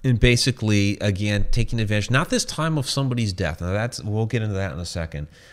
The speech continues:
But this one was basically riding the coattails of, um, of popular culture, of a,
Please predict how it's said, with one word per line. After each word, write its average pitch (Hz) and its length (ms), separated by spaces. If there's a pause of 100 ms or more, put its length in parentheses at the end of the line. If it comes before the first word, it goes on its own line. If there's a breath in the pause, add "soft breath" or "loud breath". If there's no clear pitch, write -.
(140)
But 104 320
this 127 220
one 123 200
was 101 140
basically 101 400
riding 98 300
the 92 80
coattails 90 720
of, 85 500 (480 soft breath)
um, 78 500 (260)
of 87 320
popular 80 420
culture, 76 400 (680 loud breath)
of 80 340
a, 101 220